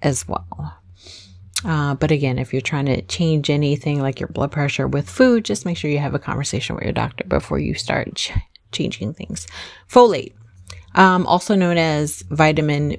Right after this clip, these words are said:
B nine. Folate has a variety of functions in your body. Adequate folate intake is very important during pregnancy,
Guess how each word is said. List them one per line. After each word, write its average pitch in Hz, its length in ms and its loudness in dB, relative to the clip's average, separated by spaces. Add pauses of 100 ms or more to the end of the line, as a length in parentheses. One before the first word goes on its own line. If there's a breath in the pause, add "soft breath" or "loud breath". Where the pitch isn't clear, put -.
B 147 220 2
nine. 165 480 0
Folate 156 320 4
has 160 220 -2
a - 20 -2
variety 143 380 2
of 135 80 -2
functions 143 440 -4
in 139 80 -2
your 143 120 0
body. 208 340 4
Adequate 165 360 0
folate 160 340 2
intake 147 320 -2
is 143 80 2
very 147 200 0
important 143 380 -4
during - 300 -4
pregnancy, 202 800 0